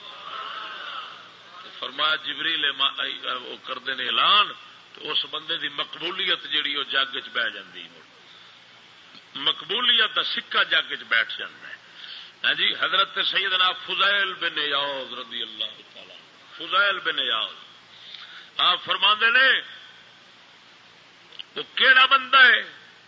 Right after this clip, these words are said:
"هو العبد، العبد یخلو بمعاصی اللہ فیلق اللہ بغضبہ فی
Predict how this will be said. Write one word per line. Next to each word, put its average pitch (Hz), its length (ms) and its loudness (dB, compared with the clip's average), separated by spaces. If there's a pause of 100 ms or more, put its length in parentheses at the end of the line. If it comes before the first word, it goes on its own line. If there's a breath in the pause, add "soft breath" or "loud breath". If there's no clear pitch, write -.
(140)
"هو 165 160 0
العبد، 190 460 4
العبد 220 680 2
یخلو 208 560 2
بمعاصی 180 680 4
اللہ 185 560 2 (420)
فیلق 180 440 -2
اللہ 170 500 0
بغضبہ 156 840 -2
فی 151 120 -6